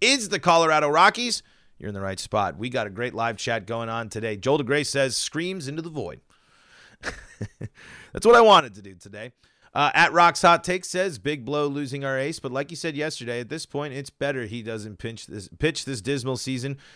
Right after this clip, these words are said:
Do we think over under forty-eight wins with Marquez and everyone else injured?" <sighs> Man, I wanted to, I wanna be confident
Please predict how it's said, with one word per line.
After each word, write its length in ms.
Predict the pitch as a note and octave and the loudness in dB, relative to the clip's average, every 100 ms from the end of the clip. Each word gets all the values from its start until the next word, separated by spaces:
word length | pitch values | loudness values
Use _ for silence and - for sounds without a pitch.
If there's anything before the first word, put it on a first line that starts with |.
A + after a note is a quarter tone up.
| _ | _
Do 100 | C3+ | -4
we 80 | D3 | -2
think 220 | E3+ D#3 - | -2 -4 2
over 320 | F3+ G3+ A3 D3+ | 4 4 0 0
under 340 | D#3 D3 D3 | 0 0 -4
forty-eight 500 | - C3 C#3+ C#3 - | 0 0 2 0 -2
wins 360 | A2+ G#2+ A2 G2+ | -6 -8 -8 -8
with 180 | A2+ | -8
Marquez 500 | G2+ A#2 F#2+ G2+ G2 | -6 -6 -4 -4 -4
and 120 | G#2+ - | -8 -10
everyone 420 | G2 F#2 G2 G2+ - | -12 -10 -10 -12 -12
else 340 | F#2+ F#2+ G2 - _ - | -10 -8 -10 -14 _ -8
injured?" 420 | C#3+ G2 E2 C#2+ - - - - _ _ _ _ - | -6 -4 -6 -8 -16 -20 -20 -20 _ _ _ _ -8
<sighs> 40 | - - - _ _ _ _ _ _ _ | -8 -10 -18 _ _ _ _ _ _ _
Man, 300 | - A#3 C4 | 0 4 4
I 160 | A3 B3+ | 6 6
wanted 280 | F4 E4+ F#3+ | 6 2 0
to, 120 | C#3+ | -2
I 140 | D#3 | 0
wanna 340 | A#3 G#3 C4+ G3+ | 2 4 4 2
be 80 | A#2+ | -4
confident 720 | - E3 F#3 B2 F#2+ F2+ | 0 2 2 0 -12 -14